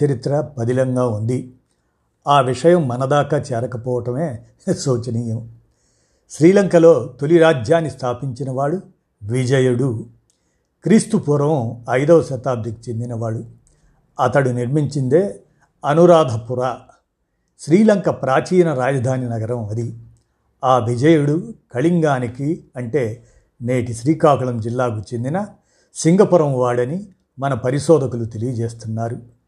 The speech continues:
ఈ ఊరు పేరు మీదే సింహళ జాతి పేరు కూడా ఏర్పడిందని అంటారు. ఇప్పుడు ఆ దేశంలో కళింగ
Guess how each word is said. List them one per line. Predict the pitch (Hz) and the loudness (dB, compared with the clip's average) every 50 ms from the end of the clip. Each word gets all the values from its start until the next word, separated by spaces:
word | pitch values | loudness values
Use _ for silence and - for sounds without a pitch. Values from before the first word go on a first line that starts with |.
| _ _ _ _ _ _ _ - | _ _ _ _ _ _ _ 2
ఈ | 170 180 175 156 | 4 4 4 4
ఊరు | 131 127 160 220 233 202 | 2 2 2 2 2 2
పేరు | 143 160 151 151 143 143 | 2 2 0 0 2 0
మీదే | 139 139 135 139 180 214 214 190 - _ _ _ _ _ _ _ | 0 0 2 2 2 0 0 -6 -12 _ _ _ _ _ _ _
సింహళ | - - 160 170 175 151 175 202 170 | -6 0 2 4 4 6 6 6 4
జాతి | 139 120 135 139 139 - - 117 | 4 2 0 -2 -2 -2 -4 -10
పేరు | 113 123 127 131 123 117 | -6 -4 -4 -4 -4 -6
కూడా | - 127 127 123 151 190 202 - _ - | -10 -10 -6 -4 -4 -4 -4 -8 _ -6
ఏర్పడిందని | 123 131 123 120 - 135 131 127 123 123 127 143 180 208 - - | -6 -6 -6 -4 -6 -6 -4 -4 -4 -4 -4 -4 -4 -6 -6 -8
అంటారు. | 123 110 110 - 131 117 110 98 - _ _ _ _ _ _ _ _ _ _ _ - | -8 -8 -4 -2 -4 -4 -4 -6 -12 _ _ _ _ _ _ _ _ _ _ _ -2
ఇప్పుడు | 160 160 - - 214 190 175 156 120 113 113 110 - - - | -2 -2 0 2 6 6 6 6 4 0 -6 -12 -14 -8 -4
ఆ | 120 120 | -2 -2
దేశంలో | 123 113 127 143 143 170 156 143 139 156 190 202 202 - _ _ _ _ _ _ _ - | -2 -2 -4 -6 -4 -4 -4 0 0 0 -2 -2 -6 -18 _ _ _ _ _ _ _ 0
కళింగ | 151 156 170 185 185 185 180 | 2 6 6 6 6 6 6